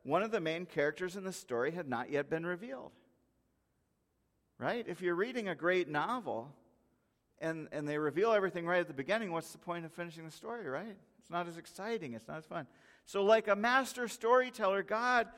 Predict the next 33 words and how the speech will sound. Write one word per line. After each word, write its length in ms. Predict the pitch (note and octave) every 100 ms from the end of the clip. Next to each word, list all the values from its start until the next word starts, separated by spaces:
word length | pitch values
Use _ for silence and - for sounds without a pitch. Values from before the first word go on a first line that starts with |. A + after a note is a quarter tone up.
| - -
left 420 | D#3 F#3+ B3+ C4 B3+
a 40 |
plot 420 | B3 A#3 A#3 A#3
twist 340 | - E3 D3 -
that 140 | D3+
no 120 | F#3+
one 180 | G3+ G3
saw 260 | G3 F#3 F#3+
coming. 380 | G#3 G#3 E3 G#2+ _ _ _ _ _ _ _ _ _ _ _ _ _ -
And 80 | E3
that 240 | F#3+ F#3+
plot, 380 | - F#3+ - -
plot 260 | F3 G3 F#3+
twist 260 | F3+ -
was 260 | D#3+ C3 - _ _
really 280 | C3+ F#3+ E3+
shocking 540 | - D#3+ A3 - E3
to 80 | A#2
many 220 | B2+ C#3+
people. 440 | C#3 E3 E3+ G2 G2+ _ _ _ _ _ _ -
Now, 140 | F#3+
some 260 | F#3 A#3+ C#4
people 320 | C4 G3 G#3+
thought 220 | G#3 G#3
it 60 | A3+
was 100 | G3+
a 60 |
wonderful 500 | A3 C#4+ C#4+ C4 A#3
plot 400 | A#3 F#3 E3+ -
twist, 360 | - E3 B2+ -
and 120 | F3+
they 120 | A#3
excitedly 720 | B3 - - B3+ B3 G#3 G3